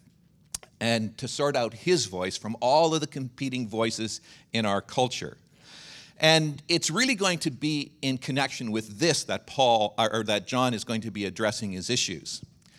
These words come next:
But if you move back one step further, okay, so the pinpoint application of discernment is the gift of discernment given to some.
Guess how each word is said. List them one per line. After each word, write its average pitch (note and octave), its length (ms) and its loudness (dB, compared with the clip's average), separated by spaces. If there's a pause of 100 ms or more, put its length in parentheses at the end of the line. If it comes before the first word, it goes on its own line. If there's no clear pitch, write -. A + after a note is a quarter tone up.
(280)
But D3+ 140 4
if E3 120 2
you F3+ 100 -2
move G3+ 260 0
back F3 260 4 (100)
one F#3+ 200 4
step D#3 240 -2
further, E3 540 0
okay, C#3+ 200 -2
so C#3 160 -2
the B2+ 100 -4
pinpoint A3+ 640 -2
application C3+ 560 0
of A2 80 -8
discernment C3+ 480 -4
is C3 120 -6
the B2+ 80 -6
gift A#2+ 440 -2
of A2+ 120 -4
discernment A2+ 540 -4 (200)
given A#2+ 320 0
to - 100 -8
some. A#2 420 -4